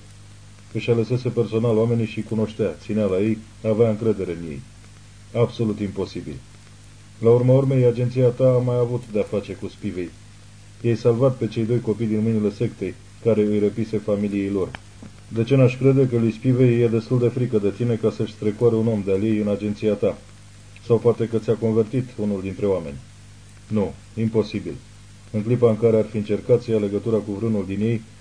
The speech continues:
cel în cauză mi-ar fi raportat imediat. Și dacă e unul dintre noi angajați, unul care a fost discipolul lui Spivey înainte de a fi venit să lucreze pentru tine, ai mai angajat pe cineva după ce ai salvat pe copii? Doar câțiva.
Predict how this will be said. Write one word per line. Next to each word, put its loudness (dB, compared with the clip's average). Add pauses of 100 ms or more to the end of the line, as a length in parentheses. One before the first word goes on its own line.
cel 0
în 0
cauză 2
mi-ar -2
fi -8
raportat -2
imediat. -8 (520)
Și -6
dacă 2
e 6
unul 8
dintre 2
noi 6
angajați, 2
unul 0
care 2
a 4
fost -2 (100)
discipolul -2
lui -6
Spivey -2
înainte 0
de 0
a 4
fi -6
venit -2
să -4
lucreze -2
pentru -4
tine, -6 (640)
ai 4
mai 6
angajat 2
pe -4
cineva 0
după -2
ce -4
ai 2
salvat -2
pe -6
copii? -2 (880)
Doar 4
câțiva. -4